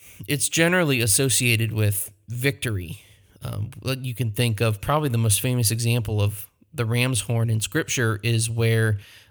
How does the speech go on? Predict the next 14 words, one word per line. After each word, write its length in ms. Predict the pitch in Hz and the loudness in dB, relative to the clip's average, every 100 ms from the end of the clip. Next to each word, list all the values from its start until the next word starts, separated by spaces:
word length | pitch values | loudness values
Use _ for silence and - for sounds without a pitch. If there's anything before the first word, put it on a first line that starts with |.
| - | -4
um, 260 | 107 107 | 0 0
the 80 | 104 | 0
Israelites 480 | 127 127 117 113 107 | -2 0 2 2 2
are 60 | 113 | 0
walking 380 | 110 104 113 | 0 0 0
around 320 | 110 110 110 107 | 2 2 2 0
the 80 | |
walls 300 | 104 107 104 101 | 0 0 0 -2
of 80 | |
Jericho, 640 | 104 110 101 98 98 - 101 - - - - _ _ - | -4 -2 -2 -2 -4 -6 -12 -18 -20 -20 -20 _ _ -6
and 480 | 101 95 95 95 - | -2 0 -2 -4 -4
they 100 | 117 | -2
don't 120 | 117 | 0
have, 220 | 123 110 | 0 0